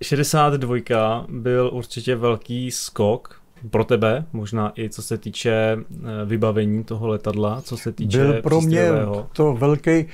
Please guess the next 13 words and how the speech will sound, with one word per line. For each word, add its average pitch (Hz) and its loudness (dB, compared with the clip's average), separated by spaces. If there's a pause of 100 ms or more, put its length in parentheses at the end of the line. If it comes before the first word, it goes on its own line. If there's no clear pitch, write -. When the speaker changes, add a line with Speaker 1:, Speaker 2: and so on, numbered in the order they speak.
(880)
Speaker 2:
dělal 139 4
se, 160 4
dělají 135 2
se 156 -2
tam, 147 -2
jako 135 -4
se - -2
dělají 139 2
ty 131 -2
různý, 127 2
ty 131 0
normohodiny 127 0
a 117 -4